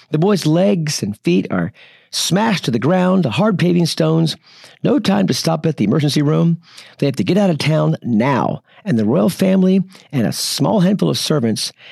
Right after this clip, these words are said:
escape to a dusty, dry desert village called Lodabar, where he is described in the Bible as being crippled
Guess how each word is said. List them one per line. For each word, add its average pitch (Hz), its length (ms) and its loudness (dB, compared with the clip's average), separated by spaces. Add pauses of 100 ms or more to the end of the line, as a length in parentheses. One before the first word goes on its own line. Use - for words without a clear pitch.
(140)
escape 156 600 -2 (480)
to 131 120 0
a 110 60 0
dusty, 156 720 -2 (380)
dry 143 400 0
desert 123 460 -2
village 107 480 -2
called 107 440 -2 (580)
Lodabar, 113 720 0 (480)
where 120 120 0
he 117 100 2
is 110 80 0
described 147 560 -2
in 165 60 2
the 147 80 0
Bible 113 420 -2
as 107 220 -4
being 110 500 -2
crippled - 560 -4